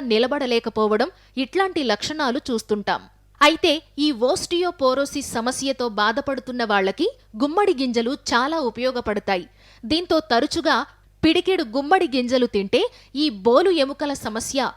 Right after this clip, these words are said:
క్రమక్రమంగా తగ్గుముఖం పడుతుంది. ఎందుకంటే ఈ గుమ్మడి గింజలలో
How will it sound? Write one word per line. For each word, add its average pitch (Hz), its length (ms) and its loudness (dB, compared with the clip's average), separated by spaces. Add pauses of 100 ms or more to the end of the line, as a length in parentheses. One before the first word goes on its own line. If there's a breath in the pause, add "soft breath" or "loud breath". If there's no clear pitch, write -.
(220)
క్రమక్రమంగా 269 720 0 (120)
తగ్గుముఖం 247 600 -4
పడుతుంది. 202 440 -2 (360 soft breath)
ఎందుకంటే 226 520 0 (360 soft breath)
ఈ 285 40 0 (160)
గుమ్మడి 311 380 2
గింజలలో 277 460 0